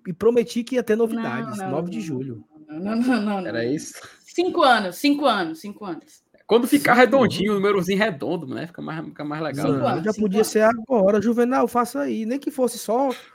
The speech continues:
Speaker 1: o fundo. Deixa o, o escudo. O escudo não muda, não. É só a nova identidade, Thaís. A,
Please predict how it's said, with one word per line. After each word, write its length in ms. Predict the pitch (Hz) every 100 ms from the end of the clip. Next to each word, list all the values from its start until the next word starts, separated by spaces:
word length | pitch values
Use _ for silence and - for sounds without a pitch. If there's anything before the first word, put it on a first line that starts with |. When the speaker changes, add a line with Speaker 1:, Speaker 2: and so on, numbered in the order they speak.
| _
Speaker 1:
o 140 | - 196
fundo. 920 | - - 180 190 190 190 175 180 165 - _ _ _
Deixa 300 | 185 294 294
o, 240 | 311 269 - _ -
o 100 | 277
escudo. 600 | 277 - 240 240 254 190
O 40 |
escudo 280 | 196 233 247
não 100 | 254
muda, 220 | 240 254
não. 260 | 277 214 247
É 40 |
só 240 | 233 262 311
a 40 |
nova 160 | 339 349
identidade, 420 | 359 - 320 311
Thaís. 260 | 285 175 156
A, 220 | 175 170